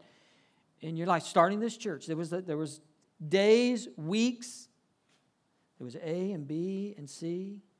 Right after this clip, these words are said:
and they couldn't go together. Like, if it was A, it wasn't B, and if it was B, it wasn't C, and if it was C, it couldn't be A. It was like, "Pick.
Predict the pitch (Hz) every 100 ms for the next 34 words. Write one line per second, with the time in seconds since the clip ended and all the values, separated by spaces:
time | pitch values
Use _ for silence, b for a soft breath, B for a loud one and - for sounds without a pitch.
0 | _ _ _ _ _ _ _ - 139 135
1 | 202 214 170 180 165 147 156 185 202 196
2 | _ _ _ _ _ - 135 139 175 185
3 | 147 214 196 208 185 156 170 185 202 165
4 | 185 208 170 151 208 165 131 165 190 185
5 | 170 175 170 180 - 185 196 185 151 156
6 | 131 - 202 202 175 190 202 180 190 185
7 | 185 190 - - 170 160 151 - - 208
8 | 214 202